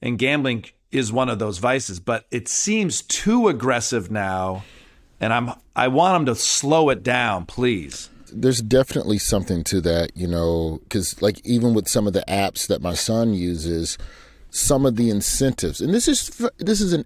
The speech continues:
Speaker 2: educational app to teach you learning, but some of
Speaker 1: Mm-hmm.
Speaker 2: the incentives are, "Oh, if you answer this question,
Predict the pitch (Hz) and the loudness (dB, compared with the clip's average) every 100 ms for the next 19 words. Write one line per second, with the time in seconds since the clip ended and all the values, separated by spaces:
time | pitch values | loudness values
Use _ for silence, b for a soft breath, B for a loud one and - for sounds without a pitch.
0 | - 226 233 - 240 208 - 127 - 107 | 2 2 2 0 2 2 0 -2 -2 -2
1 | - - 117 - - - 170 147 196 123 | -4 -8 -6 -6 -6 -2 -2 2 2 2
2 | 78 101 120 123 - 107 165 120 143 131 | -2 -6 -2 -2 -2 0 2 2 2 2
3 | - - 185 - 98 71 87 98 B B | 2 0 0 0 -4 -2 0 0 B B
4 | B - 170 123 - 110 170 165 127 180 | B 2 4 4 2 0 0 2 2 2
5 | 185 - - 123 120 - | 2 -4 2 2 2 -4